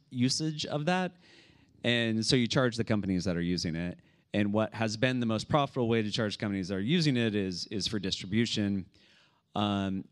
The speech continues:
and there's companies like BuzzFeed who at the time were pioneering charging companies for creation of content and, and marketing. And so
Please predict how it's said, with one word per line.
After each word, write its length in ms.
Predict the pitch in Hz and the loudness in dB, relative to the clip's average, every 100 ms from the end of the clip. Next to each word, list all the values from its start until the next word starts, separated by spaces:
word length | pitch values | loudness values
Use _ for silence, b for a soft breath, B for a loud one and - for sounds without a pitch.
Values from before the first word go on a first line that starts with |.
| _ | _
and 760 | 113 107 107 104 104 101 98 101 | 0 2 0 0 0 0 -2 -4
there's 320 | 120 107 101 | 0 0 2
companies 360 | - 107 101 90 | 0 0 0 0
like 180 | 95 - | -2 2
BuzzFeed 480 | 202 160 156 135 | 2 2 2 2
who 160 | 123 113 | 2 2
at 100 | 101 | 0
the 60 | 104 | 0
time 340 | 117 104 104 | 0 0 0
were 140 | 101 | 0
pioneering 600 | 95 107 101 101 95 92 92 | 0 -2 0 0 0 0 -2
charging 340 | 107 95 101 | -2 -2 -4
companies 360 | 98 92 92 85 | -4 -2 -4 -4
for 320 | 104 92 90 | -4 -2 -2
creation 1000 | - - 107 104 107 113 104 101 95 98 - | -6 0 2 2 0 0 0 0 0 -4 -4
of 160 | 101 | -4
content 720 | 87 101 95 92 95 95 92 - | -2 -2 0 -2 -2 -4 -6 -10
and, 360 | 101 95 92 90 b b _ | -6 -4 -4 -6 b b _
and 120 | 101 | -4
marketing. 640 | 98 98 95 101 98 95 - | -2 -2 -4 -4 -4 -6 -6
And 180 | 110 101 | -6 -2
so 260 | - 107 | 0 0